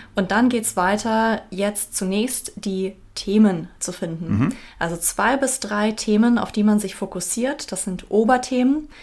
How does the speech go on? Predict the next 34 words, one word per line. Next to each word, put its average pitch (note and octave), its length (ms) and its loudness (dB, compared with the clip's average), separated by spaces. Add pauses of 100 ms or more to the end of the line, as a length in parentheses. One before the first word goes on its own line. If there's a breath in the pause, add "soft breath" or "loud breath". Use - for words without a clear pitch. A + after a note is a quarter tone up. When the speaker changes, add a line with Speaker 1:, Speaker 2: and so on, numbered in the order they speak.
(160 loud breath)
Speaker 1:
Ein F#3+ 180 4
Thema G#3 300 2
kann G#3 320 0
sein, G3+ 580 2 (600 loud breath)
Digitalisierung G#3 1000 2
in, F#3+ 480 0
äh, F#3 260 -2 (340)
China C4 520 6
und G3+ 320 0 (100)
was G#3+ 280 2
das, G3+ 360 2
äh, F#3 400 0
bedeutet F#3+ 460 0
für F#3 160 -6
Deutschland, A3 600 0
was G3 220 0
für G#3+ 100 4
Lehren G3+ 380 2
kann G#3 160 0
man G#3+ 160 4
zum F#3+ 160 -4
Beispiel, F#3 720 2
ähm, F3 220 -2
ableiten. G#3 540 2
Das A3 160 -2
kann A3 180 0
ein G3 140 -2
Oberthema F#3+ 540 -2
sein. F3+ 260 -4
Ein - 80 -2
anderes G#3 260 0
Oberthema F#3+ 520 -4
kann F#3 220 -6
sein, F#3 400 0